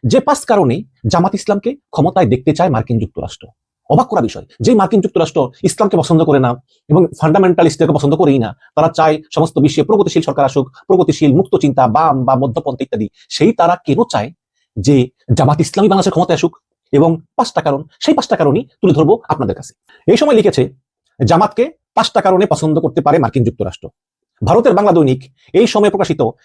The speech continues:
এক বিশেষ প্রতিবেদন অনুযায়ী, বাংলাদেশের রাজনীতিতে পুনরায় প্রাসঙ্গিক হয়ে ওঠা জামাত ইসলামকে কেন আমেরিকা পছন্দ করতে পারে,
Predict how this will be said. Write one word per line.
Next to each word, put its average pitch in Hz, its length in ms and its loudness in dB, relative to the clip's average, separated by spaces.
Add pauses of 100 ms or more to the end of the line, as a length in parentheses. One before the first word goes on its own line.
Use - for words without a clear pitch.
(140)
এক 147 140 0
বিশেষ 151 160 2
প্রতিবেদন 196 280 2
অনুযায়ী, 139 220 2 (420)
বাংলাদেশের 190 380 2
রাজনীতিতে 170 320 2 (400)
পুনরায় 247 380 4
প্রাসঙ্গিক 254 440 -2
হয়ে 180 160 2
ওঠা 117 200 -8
জামাত 180 240 2
ইসলামকে 165 320 -2 (300)
কেন 190 160 4 (140)
আমেরিকা 190 240 2
পছন্দ 180 280 -2
করতে 156 200 -6
পারে, 120 140 0